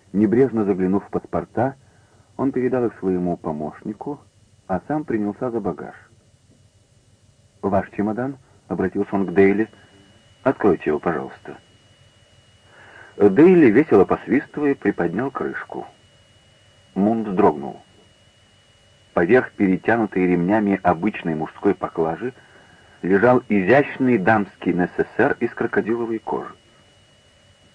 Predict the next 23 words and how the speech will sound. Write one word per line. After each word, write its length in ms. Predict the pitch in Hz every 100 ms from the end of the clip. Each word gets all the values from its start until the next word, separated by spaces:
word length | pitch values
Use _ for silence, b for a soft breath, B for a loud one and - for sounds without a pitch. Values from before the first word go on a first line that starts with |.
| _
Полчаса 420 | 120 147 - -
тому 220 | 135 127 107
назад 360 | 95 139 -
Мун 180 | 95 92
видел, 360 | 92 151 107 82
как 220 | 82 -
чернокожая 600 | 78 78 78 131 101 78
красотка 560 | 78 78 120 - - - _ _ _ -
Дейли 420 | 82 76 95 131 b b b b
доставала 540 | 107 - 110 156 156
этот 320 | - 143 95 -
самый 240 | 120 113 85
Н 140 | 90
С 40 |
С 200 | - -
Р 200 | 87 123 - B B B
из 160 | 110
багажной 560 | 92 90 87 85 123 -
сетки, 360 | 156 - - - B B
причём 340 | 95 - 123 113
ещё 300 | 104 - 104
пытался 640 | 98 - 104 107 - 98
отгадать, 520 | 87 90 82 92 139